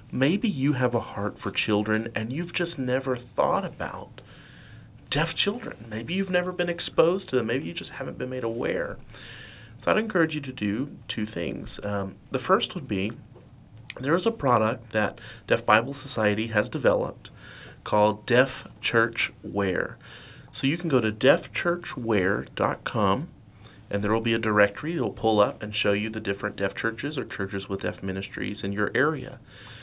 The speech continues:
Um, there are several in Brooklyn, several in Manhattan,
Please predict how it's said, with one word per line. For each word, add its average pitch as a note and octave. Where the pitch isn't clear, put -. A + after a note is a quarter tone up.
Um, G#2
there A2
are G#2+
several C3
in G#2+
Brooklyn, C#3+
several G2
in F#2+
Manhattan, A2+